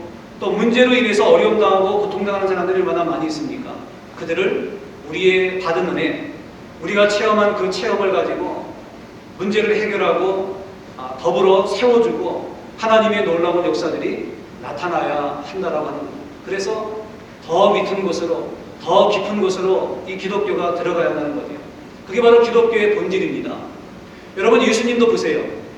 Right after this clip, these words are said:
예수님도 하나님의 영광의 본체를 뒤로 한 채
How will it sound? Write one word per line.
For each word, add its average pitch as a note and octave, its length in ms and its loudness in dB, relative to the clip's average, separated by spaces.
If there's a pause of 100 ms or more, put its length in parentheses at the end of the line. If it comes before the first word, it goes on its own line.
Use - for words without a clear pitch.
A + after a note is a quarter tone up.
(1080)
예수님도 A3+ 1000 4 (220)
하나님의 B3+ 520 6
영광의 A3 460 6
본체를 F#3+ 800 0 (400)
뒤로 A3 300 4
한 - 100 6
채 F3 480 -2